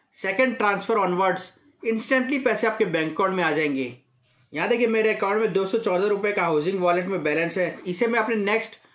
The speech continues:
transfer में यूज़ कर सकता हूँ, मेरा next transfer बिल्कुल free में हो जाएगा।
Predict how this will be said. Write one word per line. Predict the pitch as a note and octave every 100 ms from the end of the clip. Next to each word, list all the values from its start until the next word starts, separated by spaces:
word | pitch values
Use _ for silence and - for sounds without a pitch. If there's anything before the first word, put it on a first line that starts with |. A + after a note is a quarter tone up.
| _ _
transfer | E3+ F3 - A#3+
में | A3
यूज़ | G#3 G#3+ -
कर | F#3
सकता | G#3 - G3+
हूँ, | G#3 G#3 - _ _ _
मेरा | E3+ G3+
next | G3+ G#3 G#3
transfer | G#3 F3+ A3+ G#3
बिल्कुल | G3+ G#3 G#3+
free | - G#3+
में | G#3
हो | F#3+
जाएगा। | E3 D3 C3